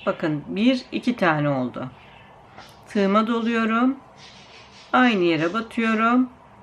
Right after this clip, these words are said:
İki taneyi birlikte alıyorum. Üç oldu.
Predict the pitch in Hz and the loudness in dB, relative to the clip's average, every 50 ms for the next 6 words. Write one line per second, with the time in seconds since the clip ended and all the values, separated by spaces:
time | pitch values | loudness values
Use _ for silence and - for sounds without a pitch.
0 | - - - - - - - - - - - - - - - 262 247 - 247 247 | -20 -20 -20 -20 -20 -20 -20 -20 -20 -20 -20 -20 -20 -14 -12 -8 -4 -4 -4 0
1 | - 202 170 165 160 156 151 151 143 147 185 185 180 202 - - - 240 226 220 | 0 2 2 2 2 2 0 -2 -2 -2 -2 -2 -2 -6 -8 -4 0 0 0 2
2 | 202 196 190 185 185 170 180 190 208 233 240 247 - - - - - - 202 - | 2 0 0 0 0 2 2 2 2 2 0 -2 -4 -8 -18 -16 -8 -8 -6 -6
3 | - - 165 147 139 131 123 127 127 131 | -4 -4 -2 -2 -2 -2 -4 -6 -8 -10